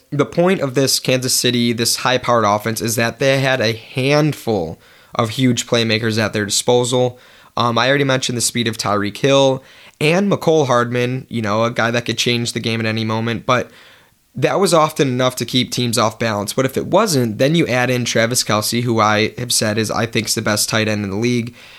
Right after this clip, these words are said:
and then Sammy Watkins and Damien Williams as well. Sammy Watkins had a big game, uh, in the playoffs and has had big games in his career. And then Damien Williams had a,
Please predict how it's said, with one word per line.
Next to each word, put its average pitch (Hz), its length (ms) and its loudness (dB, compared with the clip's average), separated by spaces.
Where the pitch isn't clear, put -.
and 139 140 2
then 143 200 4
Sammy 170 340 4
Watkins 147 520 2
and 127 280 0
Damien 127 380 2
Williams 123 320 0
as 110 120 -2
well. 127 360 0
Sammy 123 320 2
Watkins 117 400 2
had 113 160 2
a 113 40 -2
big 117 360 -2
game, 113 380 -2
uh, 101 280 0
in 117 100 0
the 113 80 -2
playoffs 110 580 2
and 170 140 2
has 170 160 2
had 147 240 2
big 127 160 2
games 123 240 0
in 123 60 0
his 120 120 0
career. 107 500 0
And 127 100 0
then 127 140 0
Damien 139 400 2
Williams 131 340 2
had 110 180 0
a, 104 220 -2